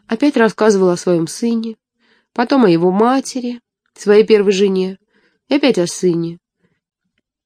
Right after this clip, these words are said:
Я позволила себе немного расчувствоваться, придвинулась ближе и положила ладонь на рукав его пиджака. В ответ он робко меня обнял и поцеловал. Можно сказать, что день был богат событиями.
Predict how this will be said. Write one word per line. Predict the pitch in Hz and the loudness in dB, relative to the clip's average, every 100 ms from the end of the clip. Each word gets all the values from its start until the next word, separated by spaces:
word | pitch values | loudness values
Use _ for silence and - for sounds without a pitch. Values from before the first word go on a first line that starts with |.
| _ _ - | _ _ -4
Я | 208 | -2
позволила | 208 220 254 247 233 | 2 2 2 2 0
себе | 220 214 | 0 0
немного | 226 226 233 226 | 2 4 4 4
расчувствоваться, | 220 - 339 - 311 294 - 294 _ - | 2 0 -4 -2 -4 -4 -6 -10 _ -2
придвинулась | 208 190 233 233 214 | -2 2 2 4 2
ближе | 214 262 302 240 - - - - | 0 2 2 0 -8 -20 -20 -8
и | 175 | 2
положила | 226 247 320 277 | 4 4 4 4
ладонь | 185 185 254 220 | 2 2 0 2
на | 175 | 0
рукав | 170 208 220 | 0 -4 -2
его | 214 | -4
пиджака. | 214 180 190 190 - 220 _ _ _ _ _ _ _ _ | -4 -4 -4 -4 -12 -14 _ _ _ _ _ _ _ _
В | 247 | -2
ответ | 277 330 359 | 0 2 2
он | 262 208 | 2 2
робко | 208 - 202 | 2 0 -4
меня | 190 180 | 0 0
обнял | 190 269 262 269 233 | 2 0 0 -2 -2
и | |
поцеловал. | 220 220 180 170 160 160 170 _ _ _ _ _ _ _ _ _ _ _ _ _ _ _ _ _ - | -4 -4 -4 -6 -6 -10 -12 _ _ _ _ _ _ _ _ _ _ _ _ _ _ _ _ _ 0
Можно | 339 302 | 2 2
сказать, | - 262 262 285 | 0 0 0 0
что | - 208 | 2 2
день | 233 247 | 4 4
был | 233 | 4
богат | 196 185 180 190 | 4 0 0 -2
событиями. | - 180 151 165 - 175 160 151 | -2 -4 -2 -4 -2 -4 -4 -6